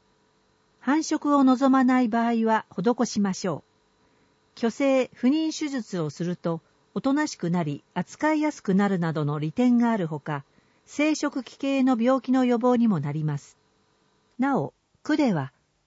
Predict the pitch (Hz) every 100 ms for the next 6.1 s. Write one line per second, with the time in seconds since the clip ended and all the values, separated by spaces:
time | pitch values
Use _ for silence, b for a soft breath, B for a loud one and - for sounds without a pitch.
0 | _ 269 311 302 - 185 156 165 196 208
1 | 196 196 170 151 139 - 175 175 185 170
2 | 156 160 - _ _ _ _ - 208 -
3 | 277 269 - 247 302 302 - 254 277 302
4 | 262 285 277 208 160 143 147 233 220 208
5 | 202 165 143 202 202 - 190 175 156 151
6 | -